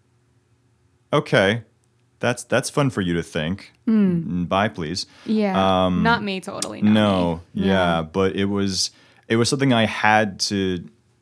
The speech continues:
Speaker 1: it wasn't something I had to do, but I was also in, like, financial wreck and I needed a job, and this was
Speaker 2: Yeah.
Speaker 1: something that was offered to me, and I, I
Speaker 2: Yeah.
Speaker 1: took it. And it was a great ex-
Speaker 2: Yeah.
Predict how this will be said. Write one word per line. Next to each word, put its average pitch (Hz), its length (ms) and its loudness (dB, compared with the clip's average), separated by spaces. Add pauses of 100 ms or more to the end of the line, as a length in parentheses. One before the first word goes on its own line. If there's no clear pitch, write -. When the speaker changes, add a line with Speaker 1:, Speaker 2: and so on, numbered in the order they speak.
(220)
Speaker 1:
it 156 40 0
wasn't 196 220 4
something 131 220 0
I 95 80 4
had 90 240 0
to 117 80 -2
do, 131 240 0
but 95 240 -2
I 90 100 2
was 87 160 -2
also 87 360 -2
in, 78 420 -4
like, 73 200 -10 (1000)
financial 80 1120 -6
wreck 78 580 -6
and 78 120 -8
I 78 80 -6
needed 76 400 -6
a 73 60 -6
job, 78 460 -4
and 71 140 -8
this 71 140 -8
was 214 140 0
Speaker 2:
Yeah. 202 40 0
Speaker 1:
something 190 240 -2
that 76 100 -8
was 76 120 -10
offered 78 320 -8
to 80 80 -12
me, 71 220 -8
and 76 100 -8
I, 71 140 -10 (160)
I 202 60 -2
Speaker 2:
Yeah. 190 60 -4
Speaker 1:
took 80 240 -8
it. - 140 -14
And - 100 -6
it 147 40 -4
was 160 120 -4
a 165 40 -4
great 165 180 -2
ex- 160 140 -6
Speaker 2:
Yeah. 220 180 -4